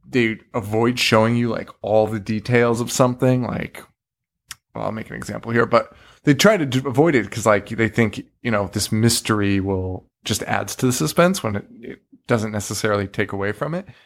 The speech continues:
And this is, like, one of those things where in today's day and age, you don't see the hole. You don't know the depth of the hole.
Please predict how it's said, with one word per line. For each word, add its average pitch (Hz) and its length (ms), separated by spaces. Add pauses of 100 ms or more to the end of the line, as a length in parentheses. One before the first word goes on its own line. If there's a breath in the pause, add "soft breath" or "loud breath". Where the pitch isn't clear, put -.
(100)
And 147 100
this 160 140
is, 180 80
like, 165 160
one 139 80
of 139 80
those 127 180
things 143 280 (420 soft breath)
where 147 420 (1080 soft breath)
in 160 120
today's 151 340
day 196 160
and 196 80
age, 202 300
you 156 180
don't 208 300
see 127 800 (560)
the 127 160
hole. - 440 (260)
You 135 80
don't 175 220
know 147 180
the 131 100
depth 113 380
of 95 100
the 104 140
hole. 98 420